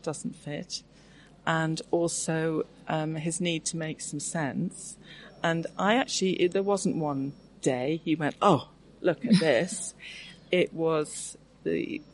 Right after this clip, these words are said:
Speaker 1: clinical biology of aches and pains course, it was the nerve root, it was the graded exposure lecture program,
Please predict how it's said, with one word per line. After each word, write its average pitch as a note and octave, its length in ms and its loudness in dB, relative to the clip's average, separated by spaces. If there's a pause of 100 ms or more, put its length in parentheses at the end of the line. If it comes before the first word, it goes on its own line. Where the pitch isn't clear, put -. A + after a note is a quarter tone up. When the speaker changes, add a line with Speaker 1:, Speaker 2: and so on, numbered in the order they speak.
(100)
Speaker 1:
clinical D#3 380 -4
biology C#3+ 640 -6
of C#3 60 -8
aches - 340 -8
and C#3 100 -8
pains E3+ 500 -4
course, D#3+ 600 -4
it - 60 -8
was - 140 -12
the C#3 100 -10
nerve C#3 400 -8
root, D#3 560 -4
it - 140 -6
was D3 220 -4
the C3+ 240 0 (320)
graded D3+ 440 0
exposure D3+ 1000 -2 (480)
lecture D3+ 400 -4
program, D3 760 -8